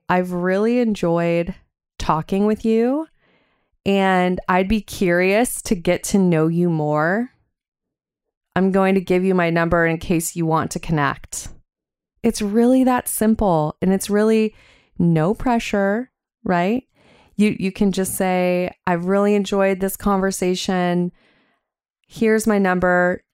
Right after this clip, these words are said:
in case you'd like to connect." It really is that easy. Okay, I hope that this has been helpful. I know we're getting into some specifics.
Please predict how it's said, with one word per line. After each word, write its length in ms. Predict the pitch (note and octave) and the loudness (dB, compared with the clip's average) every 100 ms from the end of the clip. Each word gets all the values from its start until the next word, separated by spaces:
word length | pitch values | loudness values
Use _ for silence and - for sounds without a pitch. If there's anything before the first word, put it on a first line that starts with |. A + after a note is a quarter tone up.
| _ _ - | _ _ -2
in 160 | F#3+ | -2
case 400 | F#3+ - F#3 F#3 | 0 2 2 2
you'd 140 | F#3 F3 | -2 -2
like 200 | D#3 D3+ | -4 -4
to 80 | E3+ | -4
connect." 560 | - C#3+ - - - - | 0 0 -2 -10 -12 -2
It 160 | F#3 - | -2 -2
really 600 | F#3+ G3 A#3 A#3 A#3 A#3 | -6 -2 2 2 2 0
is 120 | G#3 | -2
that 300 | F#3+ F3+ F#3 | -4 -4 -6
easy. 600 | G3+ G3 F#3 - - _ _ _ _ _ _ _ _ _ _ _ - | -4 -2 -2 -6 -8 _ _ _ _ _ _ _ _ _ _ _ -4
Okay, 440 | F#3+ F#3 F3 E3 - _ - | -2 0 -2 -4 -8 _ -4
I 160 | G3 G3 | 0 2
hope 880 | F#3+ - G3 G3+ A3+ B3 B3+ A#3+ - - | 0 0 4 6 6 6 4 0 -10 -12
that 340 | G3+ A3 G3+ F#3 | -2 -2 -2 -2
this 240 | G#3 G#3 | 0 0
has 180 | A3+ G3 | -2 -2
been 220 | F#3+ G3 | 0 0
helpful. 840 | F3 D#3+ F3+ F#3 - F#3+ F#3 F#3 F3+ | 0 0 0 0 0 2 4 4 2
I 80 | F3+ | -2
know 260 | F3+ F3+ | 0 2
we're 380 | F#3 F#3 F3+ F3 - _ _ _ | 2 2 2 0 -4 _ _ _
getting 320 | - G#3 G#3+ | -2 0 2
into 180 | G3+ G3 | 2 0
some 380 | F#3+ G3 F#3 F#3 | -2 0 0 0
specifics. 1080 | - - F3 - G3+ F#3+ G3 F#3+ F#3 - | -4 -6 -6 -2 -2 0 0 0 -2 -8